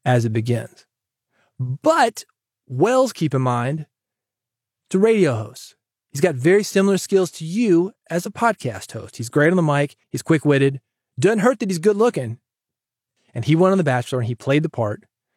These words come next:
Then he went back. He's on Bachelor in Paradise, or he's the host of The Bachelor, or I don't know.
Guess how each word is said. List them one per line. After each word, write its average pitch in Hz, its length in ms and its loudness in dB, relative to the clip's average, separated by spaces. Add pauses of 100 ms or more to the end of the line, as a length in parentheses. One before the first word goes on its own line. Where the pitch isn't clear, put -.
(220)
Then 131 80 4
he 165 80 6
went 156 260 0
back. 147 420 2
He's 131 160 -2
on 127 140 -2
Bachelor 143 360 0
in 143 60 -2
Paradise, 135 680 2
or 113 60 -6
he's 117 160 -4
the 117 100 -4
host 143 340 -2
of 131 60 0
The 123 80 -2
Bachelor, 131 440 0
or 110 240 0
I 127 180 0
don't 104 100 -6
know. 90 160 -16